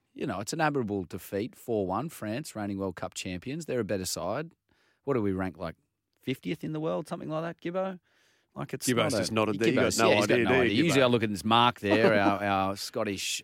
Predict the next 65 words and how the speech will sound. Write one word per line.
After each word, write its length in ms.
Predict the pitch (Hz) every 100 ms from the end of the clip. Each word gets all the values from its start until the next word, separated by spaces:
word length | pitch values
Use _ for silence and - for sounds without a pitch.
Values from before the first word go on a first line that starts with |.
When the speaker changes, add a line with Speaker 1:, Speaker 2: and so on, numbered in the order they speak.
| -
Speaker 1:
uh, 380 | 101 92 90 90
Premier 400 | - 131 113 143
Speaker 2:
Uh, 40 |
yeah, 40 |
Speaker 1:
League 140 | 135 131
Speaker 2:
he, 60 | 117
Speaker 1:
expert. 360 | - - 104
Speaker 2:
and 100 | 120
he 60 | 135
knows 260 | 135 131 120
it 40 |
all. 60 | 131
I'm 40 |
gonna 100 | 151
say, 320 | 143 151 135 120
uh, 420 | 113 113 113 113 - -
I 60 |
think, 200 | - 160 - 117
are 80 |
we 100 | 117
thirty-eight 540 | 143 143 151 139 143 -
in 60 |
the 60 | 151
world? 200 | 160 185
Have 80 | 143
a 40 |
look. 160 | 104 98
Speaker 1:
Okay, 220 | 82 82 -
yeah. 220 | 90 90 -
But 140 | - 117
Speaker 2:
Yeah. 80 |
Speaker 1:
anyway, 380 | 123 104 78 80 113
I'm 160 | 131
saying 420 | - 165 147 131
that 160 | 117 107 _ -
it's, 240 | 110 -
we're 160 | 127 120
a 60 |
long 260 | 127 139 117
way 180 | 101 90
off, 320 | 85 87 - 113
and, 360 | 95 92 85
uh, 360 | 92 90 87 87
it 140 | 113
is 160 | 117 110
game 260 | 107 95 95
one. 300 | 101 92 127
We 100 | 123
do 140 | 113
have 120 | 95
an 60 | 92
opportunity 520 | 90 - 98 95 90
to 60 | 85
bounce 220 | 92 90
back. 220 | - -
There's 140 | 110 -
been 160 | 107
some 140 | - 95
upsets. 560 | - - 240 - -
Speaker 2:
They 140 | 123 131
are 120 | 135
thirty-eight 340 | 139 135 135
in 80 | 139
the 80 | 127
world? 240 | 139 233